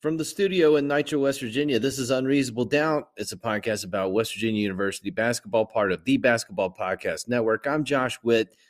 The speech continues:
This is episode twenty, Arkansas Razorbacks, part of the Big Twelve S E C Challenge.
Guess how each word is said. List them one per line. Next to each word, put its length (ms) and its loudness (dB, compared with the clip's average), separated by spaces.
This 160 6
is 100 2
episode 540 6
twenty, 600 4
Arkansas 600 4
Razorbacks, 920 4
part 380 6
of 240 4
the 340 0
Big 320 6
Twelve 600 6
S 240 4
E 100 4
C 260 0
Challenge. 640 -2